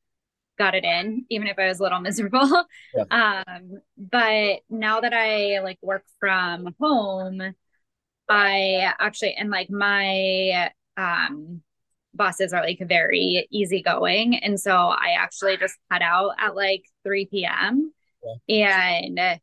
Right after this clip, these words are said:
Speaker 1: that was kind of the schedule that I originally signed on with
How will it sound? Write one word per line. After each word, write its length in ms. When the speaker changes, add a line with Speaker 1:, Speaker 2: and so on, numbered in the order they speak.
Speaker 1:
that 200
was 140
kind 160
of 60
the 100
schedule 400
that 80
I 120
originally 500
signed 280
on 360
with 100